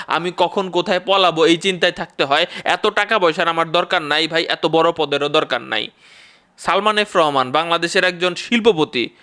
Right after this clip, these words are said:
তার টাকা পয়সার অভাব নাই, অথচ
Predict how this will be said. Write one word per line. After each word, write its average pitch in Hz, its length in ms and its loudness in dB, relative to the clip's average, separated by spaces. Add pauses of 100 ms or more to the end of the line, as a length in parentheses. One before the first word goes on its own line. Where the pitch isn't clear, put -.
(160)
তার 175 180 0
টাকা 208 280 2
পয়সার 165 300 0
অভাব 156 400 2
নাই, 127 280 -2 (560)
অথচ 151 300 0